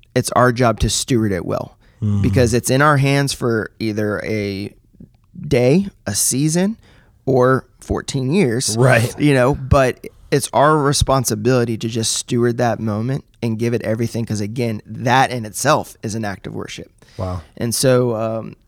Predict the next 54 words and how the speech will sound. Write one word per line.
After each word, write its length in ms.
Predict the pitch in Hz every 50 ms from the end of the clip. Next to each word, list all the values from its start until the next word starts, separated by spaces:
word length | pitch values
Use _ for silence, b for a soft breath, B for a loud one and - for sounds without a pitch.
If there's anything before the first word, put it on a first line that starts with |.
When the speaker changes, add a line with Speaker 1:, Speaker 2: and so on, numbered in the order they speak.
| _ -
Speaker 1:
so 140 | - - 143
yeah, 120 | 147 143
so 140 | - - 127
just 220 | 117 135 127 123
be 160 | 117 131 147
encouraged. 460 | 156 147 - - 143 139 127 104 - -
Understand, 540 | 117 147 147 135 - - 131 131 120 113
yes, 360 | 117 135 120 - - - - -
God 500 | - 147 - 135 117 120 120 120 - -
can 120 | - 113
absolutely 800 | 117 117 117 - - - 135 131 117 - 117 120 117 110 - - -
have 200 | 117 110 - -
called 320 | - - 117 117 123 117 127
you 100 | 123 113
to 200 | - - 120 117
something, 520 | - - 120 117 127 - - 131 139 139
but 120 | 117 117 113
if 160 | 113 - -
you 180 | 131 135 120 -
aren't 360 | 92 113 127 143 135 - - - B B B B B B
there 360 | - - 95 107 110 127 147
yet 280 | 151 160 170 156 - - 127
and 80 | 131
you 100 | 131 131
aren't 200 | 123 117 104 -
operating 480 | 113 120 123 - - 123 123 123 127 123
in 120 | 120 120
that 200 | 120 117 - -
to 120 | - - 113
the 140 | 117 117
fullness 460 | - - 123 120 127 127 123 113 - -
of 240 | - 117 117 107 110
the 60 | 113
vision 340 | 110 120 123 123 - 131 117
that 140 | 113 107 107
God 220 | 117 117 117 117
has 120 | 110 101 110
given 300 | 120 117 120 131 135 147
you, 220 | 156 165 185 - B B B B B B B B B -
know 200 | 135 131 131 143
that 180 | 135 127 117 107
he's 180 | - 127 -
producing 560 | - - 127 117 120 127 131 - - 127 120 -
things 300 | - 123 120 117 104 92
in 240 | - 117 120 120
you 240 | 117 113 113 110 - -
along 360 | - 120 113 110 113 117 113
the 100 | 117 117
way. 160 | 117 120 117
So 160 | 113 - 113
just 200 | 120 110 101 -
steward 400 | - - - 127 120 127 127 117
the 120 | 127 123 113
role, 520 | 117 123 120 113 123 147 170 202 208